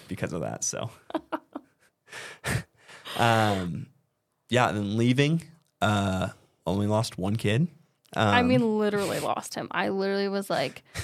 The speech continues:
Speaker 2: <laughs> we ran into somebody we knew, talked to them, turn around, two-year-old gone.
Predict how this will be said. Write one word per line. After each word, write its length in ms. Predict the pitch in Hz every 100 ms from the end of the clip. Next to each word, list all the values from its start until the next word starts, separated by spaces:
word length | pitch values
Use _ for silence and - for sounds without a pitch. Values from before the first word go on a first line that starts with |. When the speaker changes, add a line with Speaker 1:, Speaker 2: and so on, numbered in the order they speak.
| - _
Speaker 2:
<laughs> 400 | _ _ _ _
we 180 | 208 202
ran 220 | 196 202
into 180 | 214 214
somebody 480 | - 214 208 208 208
we 160 | 202
knew, 380 | 202 214 220 247 - _
talked 240 | 214 208 -
to 80 |
them, 300 | 214 196 202 214 _ -
turn 180 | - 202
around, 400 | 196 190 190 190 _
two-year-old 500 | - 208 202 202 196 - -
gone. 320 | - -